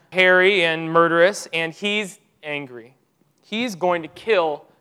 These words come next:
Jacob, or at least that's his plan. Rebekah, Esau and Jacob's mom, Isaac's wife, has found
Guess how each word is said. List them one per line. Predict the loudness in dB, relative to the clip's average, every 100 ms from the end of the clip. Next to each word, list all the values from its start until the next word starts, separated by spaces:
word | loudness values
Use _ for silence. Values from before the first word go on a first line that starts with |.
| _
Jacob, | -4 -4 -4 -12 -12
or | -10
at | -6
least | -6 -2
that's | -2 -2
his | -16
plan. | -10 -4 -4 -4 -8 _ _ _ _ _ _ _
Rebekah, | -2 0 4 2 2 -2 -2 -8 _ _ _ _ _ _ _
Esau | -12 0 0
and | 0
Jacob's | -4 -6 -8 -12
mom, | 2 4 4 2
Isaac's | -2 -4 -6 -14
wife, | -2 4 4 2 -4 _ _ _
has | -8 -8
found | 0 2 2 0